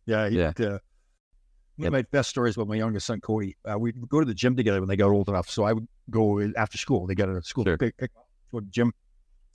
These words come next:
Speaker 1: And the gym we went to was, uh, they had a basketball court. So we'd go play basketball, get warmed up, and go lift.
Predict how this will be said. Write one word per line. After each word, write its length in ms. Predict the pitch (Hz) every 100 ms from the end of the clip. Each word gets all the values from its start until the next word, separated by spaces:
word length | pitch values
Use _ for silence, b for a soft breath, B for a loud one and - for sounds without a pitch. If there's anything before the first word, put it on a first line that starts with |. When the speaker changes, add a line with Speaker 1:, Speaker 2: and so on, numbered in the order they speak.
| -
Speaker 1:
And 200 | 127 104
the 60 | 107
gym 160 | 143
we 60 | 143
went 160 | 110 -
to 120 | 107
was, 160 | 107 104 - - - -
uh, 200 | 113 107
they 120 | 101 107
had 80 |
a 40 | 110
basketball 440 | 123 123 - 101
court. 260 | - 107 98
So 140 | -
we'd 120 | 110
go 120 | 120 110
play 140 | 110
basketball, 400 | 95 104 - 104
get 140 | 101
warmed 220 | 98 104 101
up, 160 | 98
and 140 | 101 95
go 100 | 101
lift. 240 | 117 -